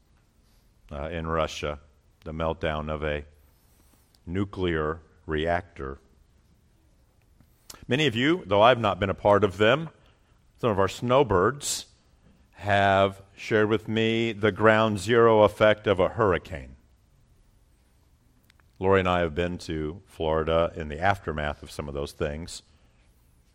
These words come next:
Months later, it's still obvious. Here in Indiana, I've been involved in tornado cleanup.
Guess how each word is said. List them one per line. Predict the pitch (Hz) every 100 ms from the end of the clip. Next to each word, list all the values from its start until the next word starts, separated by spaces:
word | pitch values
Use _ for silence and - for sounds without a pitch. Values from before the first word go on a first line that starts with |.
| _ _ _ _ _ _ _ _ _
Months | 69 82 107 90 - - -
later, | 80 69 67 69 _ _ _ _ _ _ _ _ _ _ _ _ _ _ _ _ _ _ _ -
it's | -
still | - 78
obvious. | 78 76 73 71 - - _ _ _ _ _ _ _ _ _
Here | _ 143
in | 139
Indiana, | 147 131 123 131 165 151
I've | 110 135
been | 117 107
involved | 107 98 110 107 120 131 123
in | 127 135 143
tornado | 151 156 165 127 104
cleanup. | - 101 80 73